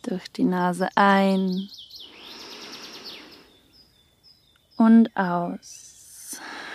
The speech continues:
Mit der nächsten Einatmung komm zurück zur Mitte und zieh jetzt beide Knie zu dir ran, mach dich ganz klein, gib dir eine kleine Massage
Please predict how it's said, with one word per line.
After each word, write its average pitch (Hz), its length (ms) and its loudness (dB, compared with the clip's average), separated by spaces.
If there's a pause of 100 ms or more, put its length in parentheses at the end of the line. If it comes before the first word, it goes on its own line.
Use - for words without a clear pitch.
(1000)
Mit 196 380 2
der 196 100 2
nächsten 202 460 0
Einatmung 208 1200 2
komm 190 460 -4
zurück 208 320 -4
zur 220 160 0
Mitte 226 360 4
und 202 160 0
zieh 254 200 2
jetzt - 260 -2
beide 277 300 2
Knie 254 680 8
zu 226 180 0
dir 214 200 2
ran, 208 340 2
mach 208 240 -2
dich - 280 -10
ganz 240 260 0
klein, 226 640 2 (800)
gib - 140 -8
dir - 120 -4
eine 180 160 -4
kleine 190 320 0
Massage 196 1120 4